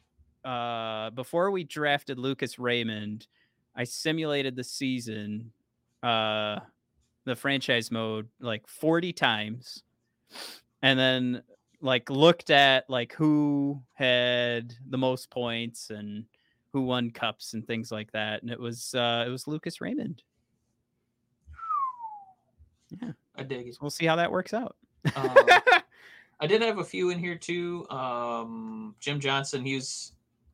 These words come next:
Speaker 2: he was on my side with DeBrincat for seventeen. Yeah, that's, Jim, I'm calling that the having your cake and eat it too. If you get to keep nine and then still trade for DeBrincat, boy, is that a home run. Um, he had one more in there
Speaker 1: Oh,
Speaker 2: too,
Speaker 1: shoot.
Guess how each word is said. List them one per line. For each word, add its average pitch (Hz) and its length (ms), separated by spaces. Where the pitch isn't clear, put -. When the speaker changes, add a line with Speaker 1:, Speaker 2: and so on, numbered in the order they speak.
Speaker 2:
he 135 60
was 135 120
on 131 140
my 131 140
side 131 360
with 120 800
DeBrincat 123 400
for 123 100
seventeen. 123 540
Yeah, 151 200
that's, - 420
Jim, 185 240
I'm 220 120
calling 214 300
that 180 180
the 139 80
having 156 240
your 131 120
cake 143 280
and 123 100
eat 123 180
it 107 100
too. 110 360
If - 160
you 208 60
get 214 140
to 160 100
keep 175 320
nine 147 420
and 127 120
then 127 100
still 123 240
trade 123 300
for 123 200
DeBrincat, 123 520
boy, 131 240
is 110 100
that 120 120
a 107 40
home 117 260
run. 107 220
Um, 131 480
he 147 120
had 254 220
one 180 180
more 226 200
in 165 80
there - 120
Speaker 1:
Oh, 285 120
Speaker 2:
too, - 80
Speaker 1:
shoot. 269 120